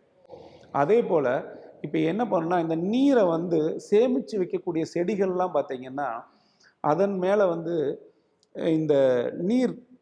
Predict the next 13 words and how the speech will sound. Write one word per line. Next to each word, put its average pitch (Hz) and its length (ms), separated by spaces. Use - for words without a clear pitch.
கூலைகள் 208 460
இருக்கும். - 340
அது 156 220
அந்த 175 260
மாதிரி 185 300
பெண்களுக்கு 208 600
கர்ப்பப்பையில 170 640
நீர் 262 400
கட்டிகள் 180 520
வருது 160 300
அப்படின்னாலே 143 600
தென்கிழக்கு 208 600
பகுதியில 147 440